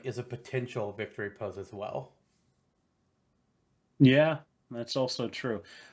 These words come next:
Speaker 2: Uh, especially because I think that your idea for the portraits being incorporated into the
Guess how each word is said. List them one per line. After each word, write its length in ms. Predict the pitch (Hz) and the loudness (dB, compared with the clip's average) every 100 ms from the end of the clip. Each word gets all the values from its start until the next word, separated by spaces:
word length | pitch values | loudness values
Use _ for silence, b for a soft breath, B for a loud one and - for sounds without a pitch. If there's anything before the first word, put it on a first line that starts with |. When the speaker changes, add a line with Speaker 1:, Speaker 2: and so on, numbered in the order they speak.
| B - | B 2
Speaker 2:
Uh, 260 | 135 135 135 | 6 8 6
especially 800 | 143 - 165 170 - 151 139 | 0 6 6 6 2 0 0
because 1000 | 127 120 - - 117 110 110 101 - - - - | -2 -6 -8 0 2 2 0 -4 -4 -4 -6 -2
I 160 | 117 | -2
think 480 | 110 - 123 113 - | -2 0 0 0 -2
that 380 | 110 104 98 - _ _ _ _ _ | 0 2 2 -2 _ _ _ _ _
your 300 | 120 127 127 | 0 4 6
idea 340 | 120 113 110 104 | 6 6 2 0
for 340 | - 107 104 104 | 0 0 0 -2
the 100 | 107 | -2
portraits 540 | - 107 - 104 92 | 0 -2 0 -4 -4
being 280 | - 107 101 | -4 -2 -2
incorporated 580 | 95 110 98 107 101 98 | -2 -2 -2 -2 -2 -2
into 260 | 98 - | -4 -4
the 400 | 95 98 95 101 | -2 0 0 -2